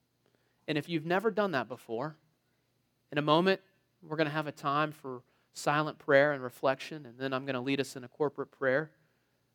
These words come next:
And I'll provide you with the opportunity to accept Jesus as your Savior. And if you're not ready to make that decision,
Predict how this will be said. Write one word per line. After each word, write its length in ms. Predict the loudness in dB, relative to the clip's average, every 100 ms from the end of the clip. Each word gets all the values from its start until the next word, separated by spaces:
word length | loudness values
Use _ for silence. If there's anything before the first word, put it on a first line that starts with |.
| _ _
And 80 | 0
I'll 100 | 2
provide 400 | 4 8 6 6
you 80 | 0
with 120 | 2
the 100 | 4
opportunity 680 | 4 2 -4 -2 -2 -4 -10 _ _ _ _ _ _ _
to 100 | -2
accept 400 | -2 -2 -2 -2
Jesus 540 | -4 -6 -6 -12 -20 -20 _ _ _ _ -2
as 240 | 0 0
your 80 | -4
Savior. 500 | -4 -4 -4 -6 -18 _ _ _ _ _ _ _ _ _ _ _ _ _ _ _ _ _ _ _ -8
And 100 | -6
if 80 | 2
you're 120 | 4
not 180 | 6 6
ready 220 | 6 6
to 60 | 4
make 220 | 0 0
that 180 | 0 -2
decision, 540 | -6 -2 -2 -2 -8